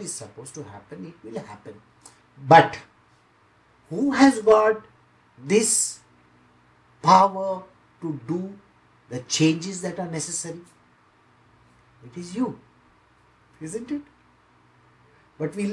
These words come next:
love to blame the past. You know, I didn't study because my parents were very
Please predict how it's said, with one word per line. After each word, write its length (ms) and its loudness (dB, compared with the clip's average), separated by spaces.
love 200 2
to 80 -2
blame 440 -4
the 100 -4
past. 480 0
You 120 -6
know, 300 -10
I 180 4
didn't 300 -4
study 340 0
because 680 -2
my 140 2
parents 440 4
were 160 -2
very 200 -4